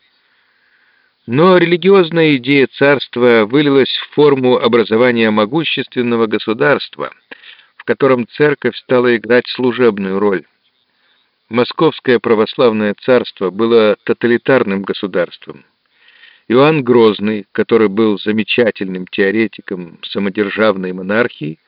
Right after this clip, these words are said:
учил, что царь должен не только управлять государством, но и спасать души. Интересно отметить, что в московский период в русской церкви было наименьшее количество святых.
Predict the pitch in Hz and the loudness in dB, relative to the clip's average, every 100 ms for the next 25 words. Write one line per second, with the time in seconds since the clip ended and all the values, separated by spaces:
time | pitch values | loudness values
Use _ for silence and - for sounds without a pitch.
0 | _ _ _ _ _ _ _ 123 180 196 | _ _ _ _ _ _ _ -2 2 2
1 | 156 - 131 - - 147 170 117 117 113 | 0 0 0 0 0 2 2 2 2 2
2 | 107 101 98 - 104 101 143 143 156 151 | 0 -6 -4 -2 0 0 -2 0 0 0
3 | 165 160 170 - 165 165 - - 180 165 | 0 -2 -6 -4 -2 -2 -4 -8 -6 -4
4 | 104 104 110 - 113 - 143 135 143 160 | -2 0 0 0 -4 -2 -2 -2 -2 -4
5 | - - - _ _ _ _ _ _ _ | -2 -6 -8 _ _ _ _ _ _ _
6 | _ _ _ _ _ _ 110 107 110 107 | _ _ _ _ _ _ -6 -2 0 0
7 | 110 104 123 123 90 - - - 107 101 | 0 -4 0 -2 -2 -8 -12 -2 2 2
8 | - - 98 104 - - 110 - 101 92 | 0 -6 -8 -6 -4 -2 -2 -4 -6 -4
9 | 101 110 117 98 - 90 101 104 - 95 | -2 2 2 2 -4 -10 -6 -6 -6 -8
10 | - 110 110 95 87 - _ _ _ _ | -2 -4 -2 -8 -8 -10 _ _ _ _
11 | _ 92 113 110 101 98 110 107 113 123 | _ -2 2 2 2 -2 -2 0 0 -2
12 | 110 - 110 104 98 - _ _ _ - | -2 -2 0 2 0 -4 _ _ _ -6
13 | 101 107 - - - 98 - 95 - 131 | -4 -2 -6 -10 -8 -10 -6 -6 -4 -6
14 | - - | -6 -12